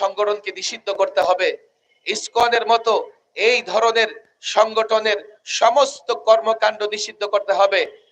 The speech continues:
এবং ইতিমধ্যে যারা সন্ত্রাসী কর্মকাণ্ডে জড়িত হয়েছে, তাদের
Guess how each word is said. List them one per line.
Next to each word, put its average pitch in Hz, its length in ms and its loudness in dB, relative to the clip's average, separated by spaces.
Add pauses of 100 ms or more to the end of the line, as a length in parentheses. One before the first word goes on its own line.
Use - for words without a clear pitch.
(240)
এবং 190 120 2 (120)
ইতিমধ্যে 220 420 0 (100)
যারা 180 200 4 (500)
সন্ত্রাসী 233 520 2 (120)
কর্মকাণ্ডে 208 580 0 (100)
জড়িত 202 260 0 (120)
হয়েছে, 208 380 2 (600)
তাদের 185 240 0